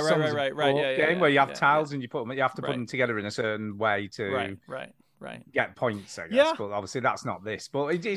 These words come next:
Speaker 1: just
Speaker 2: isn't
Speaker 1: that,
Speaker 2: about,
Speaker 1: that
Speaker 2: but it
Speaker 1: tile
Speaker 2: is, no,
Speaker 1: thing.
Speaker 2: yeah, that idea. It's, it's definitely borrowing from those ki-, types of games with the, you know, tiles and, and types of land and stuff. So I don't know. I think it's a cool little twist. I don't think it's worth, you know, fifty dollars or anything, but it, I think it retails for twenty bucks,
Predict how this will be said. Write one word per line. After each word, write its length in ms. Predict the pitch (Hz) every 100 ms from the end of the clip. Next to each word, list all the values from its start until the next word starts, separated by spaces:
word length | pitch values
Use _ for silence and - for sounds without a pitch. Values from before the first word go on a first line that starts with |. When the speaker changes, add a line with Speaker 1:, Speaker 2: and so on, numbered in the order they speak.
| 208
Speaker 1:
just 20 | 269
Speaker 2:
isn't 40 |
Speaker 1:
that, 140 | 226 180
Speaker 2:
about, 180 | 165 170
Speaker 1:
that 200 | 143 160
Speaker 2:
but 100 | 220
it 40 |
Speaker 1:
tile 260 | 277 302 131
Speaker 2:
is, 40 | -
no, 120 | -
Speaker 1:
thing. 100 | 254
Speaker 2:
yeah, 160 | 185
that 160 | 156 180
idea. 380 | 175 165 240 190
It's, 200 | 220 -
it's 200 | 233 -
definitely 260 | 247 214 165
borrowing 540 | 156 180 156 143 143
from 280 | - 151 139
those 280 | 135 131 120 -
ki-, 160 | 151 -
types 240 | 147 131
of 100 | 120
games 400 | 120 135 120 117
with 120 | -
the, 160 | - 127 _ _ _ _
you 80 | 131
know, 100 | 117
tiles 540 | - 135 127 123 123 120
and, 200 | 120 120
and 300 | 120 120 117
types 240 | 135 120
of 80 | 123
land 320 | 120 123 123
and 100 | 123
stuff. 280 | 123 - 62 -
So 200 | 127 - - -
I 160 | - 370
don't 80 | 392
know. 80 |
I 60 | 214
think 160 | 226 233
it's 100 | 220
a 60 |
cool 200 | - 254
little 160 | 233 220
twist. 380 | - 208 190 - - -
I 100 | 170
don't 220 | 214 214
think 160 | 214 196
it's 160 | 190
worth, 560 | 143 135 165 180 - -
you 100 | 185
know, 180 | 139 143
fifty 340 | - 185 160 170
dollars 380 | 160 180 170
or 40 | 175
anything, 460 | 175 170 175 175
but 220 | 156 143 -
it, 200 | 156 -
I 80 | 170
think 140 | 208
it 20 |
retails 340 | 180 196 196 175
for 120 | 170
twenty 240 | - 175
bucks, 320 | 165 160 156